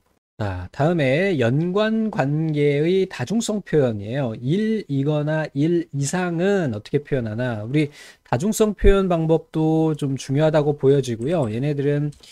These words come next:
나중에 유엠엘을 분석하는 문제에서 나올 거예요. 얘네를 물어보기보다는 유엠엘 다이아그램을 던져주고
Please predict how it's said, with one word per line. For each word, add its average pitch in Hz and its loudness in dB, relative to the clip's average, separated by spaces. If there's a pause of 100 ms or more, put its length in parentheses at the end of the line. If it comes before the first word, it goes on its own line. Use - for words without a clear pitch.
(160)
나중에 135 0
유엠엘을 190 4
분석하는 220 -2
문제에서 139 2
나올 110 -2
거예요. 104 -10
얘네를 156 0
물어보기보다는 131 0
유엠엘 160 -2
다이아그램을 123 -4
던져주고 113 -8